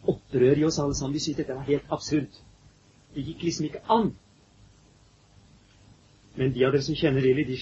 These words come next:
dere skjønner at dette lot seg allikevel gjennomføre. Han åpner sin bibel, og så begynner han å lese. "I begynnelsen skapte Gud himmelen og jorden,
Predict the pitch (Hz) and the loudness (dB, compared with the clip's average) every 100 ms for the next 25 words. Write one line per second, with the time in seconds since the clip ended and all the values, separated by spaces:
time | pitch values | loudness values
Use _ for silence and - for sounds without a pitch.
0 | - 131 139 - 110 113 131 - - 131 | -8 -2 -2 0 -4 -4 -8 -10 -8 -8
1 | 131 117 110 127 131 - 117 127 113 101 | -6 -8 -4 -2 -4 -6 -2 -2 -2 -2
2 | 131 131 151 - - _ _ _ _ _ | 2 2 0 -8 -20 _ _ _ _ _
3 | - - - - 107 143 131 135 117 135 | -20 -20 -20 -20 -4 0 0 -2 -4 -2
4 | 123 127 160 - _ _ _ _ _ _ | 2 2 0 -4 _ _ _ _ _ _
5 | - - 123 107 113 101 104 120 113 - | -16 -8 -6 -2 -4 -4 -2 0 0 -2
6 | 95 101 - _ _ _ _ _ _ - | -6 -14 -18 _ _ _ _ _ _ -20
7 | _ _ _ _ _ _ - 95 117 123 | _ _ _ _ _ _ -16 -8 -2 2
8 | 143 143 - 143 - 143 135 - 143 127 | 2 2 -2 -6 -2 -2 -4 -6 -12 -4
9 | 131 127 135 135 123 131 127 127 123 123 | -4 -2 -2 0 0 0 0 -2 -4 -2